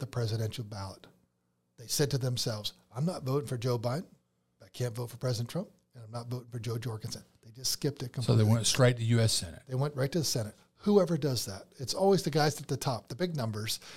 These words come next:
Speaker 1: and then us, us state reps, we're at the bottom, you know, the county commissioners and all that. We all, we understand that we're, we're at the bottom of the food chain,
Speaker 2: Yeah.
Speaker 1: and it's the big stuff. They skip the presidential ballot, and that's not something you normally see.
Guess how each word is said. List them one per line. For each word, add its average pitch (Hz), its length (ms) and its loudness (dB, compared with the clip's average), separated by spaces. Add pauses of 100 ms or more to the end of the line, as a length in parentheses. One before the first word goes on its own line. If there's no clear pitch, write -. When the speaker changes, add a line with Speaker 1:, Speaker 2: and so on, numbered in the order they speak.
(120)
Speaker 1:
and 147 100 2
then 143 240 2
us, - 280 0
us 135 160 2
state 151 260 2
reps, 120 340 -4
we're 151 160 -2
at 135 80 0
the 127 80 -4
bottom, 127 400 0
you 143 80 -2
know, 127 160 0
the 123 120 -4
county 131 280 2
commissioners 123 640 0
and 123 80 -4
all 143 180 0
that. 156 140 -2
We 196 120 6
all, 175 160 4 (180)
we 214 80 8
understand 196 400 10
that 139 80 2
we're, 143 260 4 (220)
we're 180 80 2
at 170 60 2
the 139 60 -2
bottom 143 220 6
of 131 60 0
the 107 80 -2
food 143 220 2
chain, 147 280 4 (140)
Speaker 2:
Yeah. 110 140 -4
Speaker 1:
and 135 160 4 (160)
it's 147 180 0
the - 80 -6
big 139 220 0
stuff. 110 240 -6 (420)
They 151 120 0
skip 165 440 2
the 143 80 -4
presidential 123 560 -2
ballot, 104 380 -8 (480)
and 131 120 -2
that's 139 220 0
not 135 140 -4
something 123 340 -2
you 113 80 -2
normally 110 320 -2
see. 117 380 -10